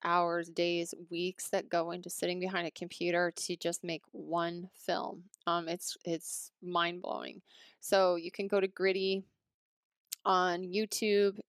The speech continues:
You can also fi-, follow Brian Call on Instagram. But please go watch the Gritty films. On the new website, we're gonna have a link to all the films. So that's gonna be another great, our new website's gonna have so many cool,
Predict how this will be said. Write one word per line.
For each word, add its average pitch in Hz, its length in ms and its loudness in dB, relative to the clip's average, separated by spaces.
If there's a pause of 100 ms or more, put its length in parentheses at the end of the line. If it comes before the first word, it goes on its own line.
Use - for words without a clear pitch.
You 165 80 -10
can 185 140 -2
also 180 240 -2
fi-, 175 280 2 (280)
follow 175 240 2
Brian 170 300 0
Call 185 400 6
on 170 180 -4
Instagram. 190 680 -2 (680)
But 185 180 4
please 202 340 2
go 220 140 4
watch 214 220 4
the 214 80 -2
Gritty 196 240 2
films. 185 680 -4
On 185 180 2
the 196 80 0
new 240 140 0
website, 349 340 4
we're 190 80 0
gonna 202 160 0
have 196 120 2
a 190 40 2
link 185 280 -4
to - 100 -6
all 175 140 4
the 175 80 -8
films. - 400 -2
So 170 100 -6
that's 175 180 2
gonna 180 200 -8
be 165 120 -4
another 170 320 -2 (140)
great, 165 380 0
our 170 120 0
new 180 140 -4
website's 165 420 -2
gonna - 160 -10
have 180 100 -10
so 185 200 -6
many 175 260 -6
cool, 175 440 4